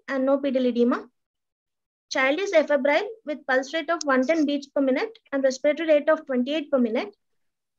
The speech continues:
Uh, blood pressure is eighty by sixty mm of Hg.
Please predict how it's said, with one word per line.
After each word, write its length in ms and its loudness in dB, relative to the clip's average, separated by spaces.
Uh, 260 -2
blood 240 0
pressure 260 -4
is 200 -6
eighty 240 -2
by 160 0
sixty 340 -10
mm 300 2
of 100 0
Hg. 400 -12